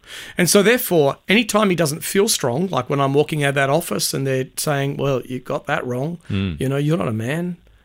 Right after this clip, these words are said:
Speaker 1: You're not taking your career seriously. You, you're just being controlled by your wife." Oh,
Speaker 2: Hmm.
Speaker 1: my goodness.
Speaker 2: Hmm.
Speaker 1: How debilitating that feels. But you see, that box is too rigid, it's too small. It doesn't fit your identity.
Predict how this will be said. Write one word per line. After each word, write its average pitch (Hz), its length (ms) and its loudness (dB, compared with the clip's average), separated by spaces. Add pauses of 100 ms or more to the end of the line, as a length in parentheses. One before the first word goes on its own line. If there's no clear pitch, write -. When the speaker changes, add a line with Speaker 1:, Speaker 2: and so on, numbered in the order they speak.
(220)
Speaker 1:
You're 156 200 0
not 202 120 0
taking 143 260 -2
your 147 160 2
career 147 260 0
seriously. 143 520 -2
You, 160 240 0
you're 165 200 -2
just - 120 -4
being 139 140 0
controlled 147 400 -2
by 131 140 0
your 127 140 0
wife." 156 440 -2
Oh, 190 160 2
Speaker 2:
Hmm. 151 60 2
Speaker 1:
my 123 140 -2
goodness. 156 600 -4
Speaker 2:
Hmm. 110 240 0 (180)
Speaker 1:
How 151 140 0
debilitating 147 680 2
that 143 160 -2
feels. 175 540 0 (640)
But 190 220 2
you 185 120 4
see, 202 280 4
that 185 220 2
box 220 300 4
is 170 120 2
too 147 200 0
rigid, 160 280 2
it's - 80 -2
too 147 160 0
small. 170 400 4
It 131 100 0
doesn't 165 280 2
fit 208 200 -2
your 151 180 2
identity. 139 540 2